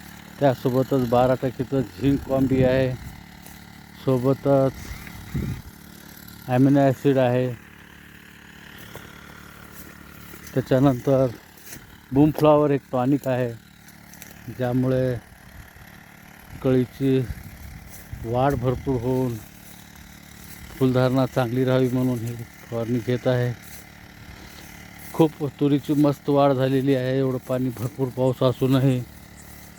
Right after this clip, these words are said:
आता पावसाची काय आवश्यकता नाही, तरी पण प्रिकॉशन म्हणून आपल्याला ही फवारणी अत्यावश्यक आहे.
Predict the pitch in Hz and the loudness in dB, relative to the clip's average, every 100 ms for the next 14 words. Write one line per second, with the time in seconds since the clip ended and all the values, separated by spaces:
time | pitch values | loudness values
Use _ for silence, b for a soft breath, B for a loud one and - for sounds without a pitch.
0 | - - - - - - - - 123 131 | -20 -20 -20 -20 -18 -20 -14 -8 -4 -2
1 | 123 127 117 131 - - 127 127 - 131 | -2 -2 -2 -4 -4 -2 0 0 -4 -6
2 | - 131 135 139 127 123 - - - - | -4 0 2 2 0 -4 -10 -18 -18 -18
3 | - - - - - - - - 127 123 | -20 -20 -20 -20 -20 -20 -20 -8 -2 0
4 | 123 - 131 131 117 - - - - - | -2 -2 -2 -2 -6 -12 -18 -18 -18 -12
5 | - - - - - - - - 139 151 | -2 0 2 0 -2 -4 -6 -4 -2 0
6 | 139 139 143 139 139 135 - 135 127 127 | -2 0 2 2 2 0 0 0 2 0
7 | - 127 127 131 127 - - - 135 135 | 0 -2 0 2 2 2 0 0 -2 -6
8 | 127 127 | -6 -6